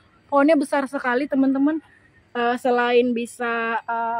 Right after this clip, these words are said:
apa ya, ini juga bisa digunakan sebagai kapal. Pohon sebagai kapal. Konstruksi kapal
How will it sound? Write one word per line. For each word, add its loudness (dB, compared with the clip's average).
apa -4
ya, -2
ini 0
juga 0
bisa -6
digunakan -6
sebagai -6
kapal. 2
Pohon -12
sebagai -4
kapal. -4
Konstruksi -8
kapal 0